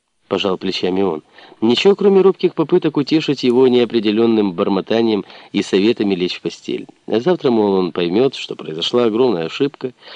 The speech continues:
Затем, якобы с целью принести ему горячего молока, я улизнул на кухню. Бьюла расположилась в кресле качалки и читала какую-то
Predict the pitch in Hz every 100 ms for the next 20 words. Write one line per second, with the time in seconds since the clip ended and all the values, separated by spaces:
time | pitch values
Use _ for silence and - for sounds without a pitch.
0 | - - 135 185 233 208 185 156 143 -
1 | 175 160 139 123 113 - 151 143 117 107
2 | 110 117 117 98 90 90 120 127 92 82
3 | 87 82 95 107 76 - - - 71 _
4 | _ _ _ _ _ - 92 101 127 120
5 | 113 101 - 92 92 107 95 - 92 90
6 | 92 87 - 123 131 - - - - -
7 | 120 - 160 208 170 147 160 151 143 127